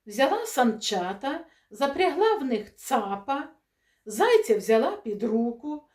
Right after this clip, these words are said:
горобця в руку, одну ногу поставила на санчата, а другою по дорозі ступає. Одну ногу цап везе, а другою йде. Приходить отак до пана в двір,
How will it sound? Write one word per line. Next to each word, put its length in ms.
горобця 640
в 160
руку, 640
одну 440
ногу 220
поставила 580
на 200
санчата, 960
а 140
другою 500
по 100
дорозі 440
ступає. 640
Одну 360
ногу 360
цап 280
везе, 500
а 120
другою 520
йде. 460
Приходить 640
отак 340
до 140
пана 320
в 100
двір, 340